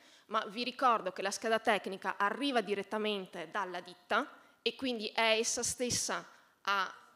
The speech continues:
crearla e quindi non sempre, eh,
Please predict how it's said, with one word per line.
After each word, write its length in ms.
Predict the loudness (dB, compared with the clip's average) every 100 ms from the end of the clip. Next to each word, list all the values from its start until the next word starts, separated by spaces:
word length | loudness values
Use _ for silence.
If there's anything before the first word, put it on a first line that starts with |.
| -12
crearla 680 | -2 4 4 2 0 2 2 -2 -18 -6
e 160 | -4
quindi 460 | -2 -2 -2 -2 -4
non 280 | -4 -2 -2
sempre, 680 | 0 0 0 0 2 2 0 -10 -20 _ -4
eh, 340 | 2 2